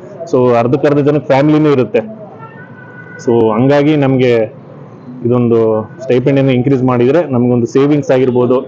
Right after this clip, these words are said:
ನಮ್ಮೊಂದು ಫ್ಯಾಮಿಲಿ ಹೆಲ್ಪ್ ಇದು ಮಾಡೋದಾಗಿರ್ಬೋದು. ಪ್ರತಿಯೊಬ್ರು most of them agriculture ಬ್ಯಾಕ್‌ಗ್ರೌಂಡ್ ಇಂದನೇ ಇದೀವಿ ಸರ್ ನಾವು. So ಹಂಗಾಗಿ ಫ್ಯಾಮಿಲಿಗೆ ಸಪೋರ್ಟ್ ಇದ್ದಂಗೆ ಆಗುತ್ತೆ ಸರ್. ನೋಡೋದಕ್ಕೆ ನಾವು ದೊಡ್ಡ ಡಾಕ್ಟರ್ ತರ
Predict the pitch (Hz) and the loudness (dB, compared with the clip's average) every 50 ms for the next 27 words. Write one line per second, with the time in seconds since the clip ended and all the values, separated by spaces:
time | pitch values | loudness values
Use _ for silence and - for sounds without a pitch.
0 | - - - - - - - - - - - 127 120 120 123 120 120 117 - 151 | -10 -20 -20 -16 -14 -14 -14 -14 -16 -10 -6 -4 -2 0 0 0 0 0 0 0
1 | 147 139 143 147 143 135 120 123 135 139 139 147 135 127 123 120 113 117 117 117 | 0 2 2 2 2 2 2 2 0 0 0 0 2 2 2 0 0 0 0 2
2 | 117 120 117 113 113 110 110 113 113 110 - 143 147 170 202 190 175 180 196 190 | 2 2 2 0 0 0 0 -2 -2 0 0 0 0 2 2 2 2 2 2 2
3 | 185 175 156 139 131 123 127 131 160 175 165 - 185 185 196 190 190 151 127 135 | 2 2 2 0 0 0 0 0 0 0 0 0 0 0 0 2 2 2 2 2
4 | 151 151 147 156 143 156 147 135 135 135 135 135 139 135 135 131 131 131 131 123 | 0 0 2 0 2 2 2 2 2 2 2 2 2 2 2 2 2 2 2 2
5 | 120 117 110 107 - 110 104 104 101 - - - - - - - - - - - | 2 2 0 0 -2 -4 -4 -6 -8 -10 -14 -18 -20 -20 -20 -18 -20 -20 -8 -4
6 | - 131 127 135 143 147 143 143 147 160 160 160 131 - - - - - - - | -2 0 0 2 2 2 2 2 2 2 0 0 -2 -6 -14 -18 -20 -20 -20 -20
7 | - - - - - - - - - 127 131 151 160 165 160 160 147 - 127 113 | -20 -20 -20 -20 -20 -20 -10 -4 -2 0 2 2 2 2 2 2 0 0 0 0
8 | 147 139 135 135 123 131 127 123 117 113 107 - 110 104 110 113 - - - - | 0 0 0 0 0 0 2 2 2 2 0 0 -2 -2 -2 -2 -4 -4 -8 -10
9 | - - - - - - - - - - - 143 160 185 190 190 190 180 180 196 | -10 -12 -16 -18 -18 -18 -18 -18 -10 -4 -2 0 2 2 2 2 2 2 2 2
10 | 180 180 165 147 160 156 151 147 156 151 147 175 156 147 151 | 2 2 2 2 0 0 2 2 0 2 2 0 0 2 2